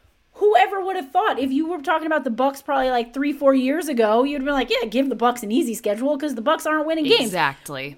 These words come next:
Speaker 1: Now look how
Speaker 2: Exactly.
Speaker 1: much has changed. Wow. Okay.
Speaker 2: Well, th-,
Speaker 1: This
Speaker 2: there
Speaker 1: is
Speaker 2: are certain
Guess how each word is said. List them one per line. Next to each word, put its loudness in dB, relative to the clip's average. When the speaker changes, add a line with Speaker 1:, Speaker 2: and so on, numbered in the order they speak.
Speaker 1:
Now 6
look 6
how 8
Speaker 2:
Exactly. 4
Speaker 1:
much 2
has 0
changed. -12
Wow. -4
Okay. -2
Speaker 2:
Well, 0
th-, -16
Speaker 1:
This -4
Speaker 2:
there 2
Speaker 1:
is -2
Speaker 2:
are -10
certain -4